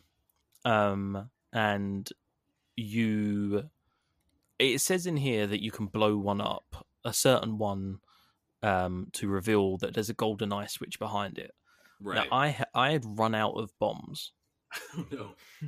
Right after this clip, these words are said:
Speaker 1: So I was having to run up to the door, pretend to open it,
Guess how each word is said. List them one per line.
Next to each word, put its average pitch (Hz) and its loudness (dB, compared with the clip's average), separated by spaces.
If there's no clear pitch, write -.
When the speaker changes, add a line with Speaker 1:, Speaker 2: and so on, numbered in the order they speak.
Speaker 1:
So 113 6
I 123 4
was 117 -2
having 107 -2
to - -4
run 107 2
up - -2
to - -4
the - 0
door, 113 -4
pretend 123 2
to - -2
open 117 0
it, - -6